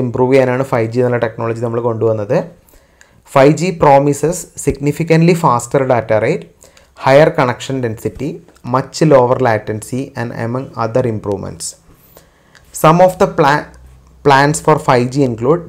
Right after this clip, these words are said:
device to device communication, better battery consumption,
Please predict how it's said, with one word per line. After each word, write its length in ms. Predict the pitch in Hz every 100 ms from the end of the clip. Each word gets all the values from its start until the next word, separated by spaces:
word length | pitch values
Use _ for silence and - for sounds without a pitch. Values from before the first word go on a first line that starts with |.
| 113
device 380 | 131 135 139 147 -
to 40 | 143
device 280 | 135 135 135 143
communication, 640 | 131 127 117 123 - 165 165 - _ _ _ _ _ -
better 300 | 120 - 151 143
battery 300 | 139 127 135 139
consumption, 480 | 139 - 131 - 170